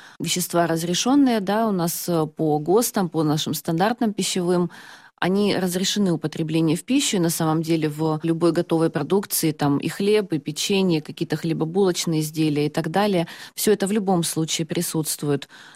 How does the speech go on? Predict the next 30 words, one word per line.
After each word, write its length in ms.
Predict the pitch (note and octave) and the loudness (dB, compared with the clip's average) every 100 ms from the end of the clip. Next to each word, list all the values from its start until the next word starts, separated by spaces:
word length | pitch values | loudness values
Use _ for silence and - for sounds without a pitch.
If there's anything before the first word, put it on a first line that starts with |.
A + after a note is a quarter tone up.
| - | 2
Но 80 | C#4 | 4
я 160 | B3 | 4
думаю, 320 | G#3 A3+ G3+ | 2 2 2
что 220 | F#3+ - F3 | 0 0 -2
ограничить 520 | E3+ F3 G3 - - | 2 2 2 0 -4
стоит. 500 | - E3+ D3+ D3 - _ _ _ - | -2 2 2 0 -6 _ _ _ -4
И 80 | |
если 260 | F3+ F3 F3+ | 0 2 2
мы 120 | E3+ | 2
с 100 | E3+ | 2
вами 200 | F3 E3+ | 2 2
говорим 420 | E3 F3 F3 F3 F3 | 2 2 2 2 2
о 60 | |
мясе, 480 | F3 A3+ C4+ - F#3+ - - - _ | 2 2 2 0 -4 -6 -20 -20 _
то, 420 | F3 F3 E3+ E3 E3 _ _ - - - - - | 0 2 4 2 -2 _ _ -20 -18 -18 -18 -2
ну, 220 | G#3 F#3 | 0 0
безусловно, 840 | E3 E3 F#3 A3 A3 G3 E3+ D#3 - - G1+ - - | -2 -2 -2 0 0 2 2 0 -6 -14 -14 -14 -14
колбасы 760 | - F#3 E3+ G#3 A3+ - F3 E3+ - _ _ - - | -2 -2 0 0 0 -2 -4 -4 -10 _ _ -20 -8
и 120 | D#3+ | -4
сосиски 680 | - E3+ - G#3+ - F#3+ E3 - - | 0 0 2 0 2 0 0 -6 -6
к 60 | |
мясу 360 | F3+ F#3 F3+ F#3 | 0 2 2 -2
вряд 280 | F3 D#3 D#3 | 0 0 0
ли 180 | D3 D#3 _ _ _ - | -2 -4 _ _ _ -2
можно 360 | F3 E3 E3 | 0 2 0
отнести 420 | E3 F3 F#3 - | 0 0 -4 -4
в 80 | C4 | -6
полной 300 | - G#3 F#3 | 0 0 2
мере. 320 | F#3 F3 D#3 - - - | 2 2 0 -6 -14 -18
Э, 120 | - | -8